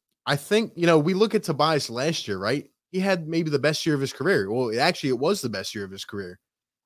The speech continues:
because I feel like there was a nut-, well, we expected him to be a number two, even though he wasn't.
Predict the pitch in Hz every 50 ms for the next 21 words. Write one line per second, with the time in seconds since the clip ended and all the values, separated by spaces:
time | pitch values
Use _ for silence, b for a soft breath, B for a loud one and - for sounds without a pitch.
0 | _ _ 143 147 - 185 180 165 156 - 139 151 156 - - - - 214 220 202
1 | 175 143 143 - 147 143 139 139 120 - - 131 131 123 120 123 139 147 - -
2 | 156 147 143 131 113 - _ _ _ _ - 196 208 165 - - - - - -
3 | - 185 226 226 - 180 147 135 127 127 120 117 123 120 117 117 117 110 104 104
4 | 101 - - 120 120 123 123 123 120 127 127 127 120 110 101 92 98 98 123 165
5 | 185 143 120 104 - -